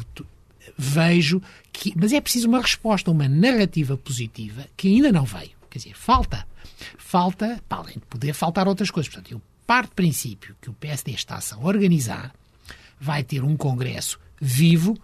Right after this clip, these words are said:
político, e que Berta Cabral sai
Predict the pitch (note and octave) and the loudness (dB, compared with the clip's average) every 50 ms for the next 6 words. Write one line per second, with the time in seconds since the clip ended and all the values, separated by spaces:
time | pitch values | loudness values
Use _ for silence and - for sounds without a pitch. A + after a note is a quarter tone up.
0 | - - - - - - C4+ C4 G3+ D#3+ D3+ D3 C#3 - F3 F3 E3 - G#3+ A3+ | -16 -20 -20 -20 -10 -2 2 2 4 4 4 2 0 0 0 0 0 -2 -10 -10
1 | - - - - - - - _ - D4+ D4+ - - G3+ E3+ C3 F3 C#3 A#2+ - | -12 -14 -20 -20 -20 -20 -16 _ -4 -4 -4 0 2 2 2 2 2 0 0 -2
2 | C#3 A2+ C3 B2+ D#3 E3+ G#3+ A3 - - - - - G#3+ F#3 E3 C#3+ A#2 G2+ | -6 -6 -4 -2 -2 -2 -2 -4 -6 -10 -6 0 2 2 2 2 0 -2 -8